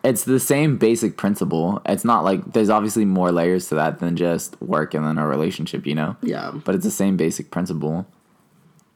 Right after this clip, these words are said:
Speaker 2: True tea.
Speaker 1: Like
Speaker 2: I just, I, I mean, I'm, I'm more comfortable communicating with my coworker 'cause she's not ever an issue that happens. Like,
Speaker 1: Yeah.
Speaker 2: we come up with a solution, boom, that's it.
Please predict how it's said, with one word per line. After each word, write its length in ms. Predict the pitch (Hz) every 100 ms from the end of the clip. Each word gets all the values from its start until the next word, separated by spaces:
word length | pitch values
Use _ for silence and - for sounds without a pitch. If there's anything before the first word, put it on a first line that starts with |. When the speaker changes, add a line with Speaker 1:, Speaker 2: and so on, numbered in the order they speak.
| _ _ _ _ _ _ _ _
Speaker 2:
True 180 | - 226
tea. 360 | 202 147 147 156 _ _ _
Speaker 1:
Like 100 | 190
Speaker 2:
I 40 | 214
just, 240 | 214 -
I, 180 | 196 190 190
I 80 |
mean, 300 | 185 180 170 -
I'm, 120 | 160 -
I'm 320 | 165 156 143
more 160 | 151
comfortable 840 | 143 - 143 139 143 131 131 120 - _ _ _ _ _ _ _ _
communicating 440 | - 160 147 147 131
with 180 | 131 127
my 340 | 117 110 - -
coworker 440 | - 170 139 -
'cause 200 | 143 139
she's 260 | 147 202 180
not 260 | 147 - _ _ _ _
ever 220 | 139 139 143
an 120 | 143
issue 380 | 175 147 - 110
that 160 | - 143
happens. 840 | 120 120 - - - - - -
Like, 400 | 151 131 - -
Speaker 1:
Yeah. 340 | 98 87 78 92 - _
Speaker 2:
we 160 | 170 160
come 220 | 156 151
up 60 | 131
with 120 | 139
a 40 |
solution, 840 | 143 143 127 - 127 131 131 139 131
boom, 500 | 135 131 131 139 143 - -
that's 260 | 127 -
it. 280 | 143 98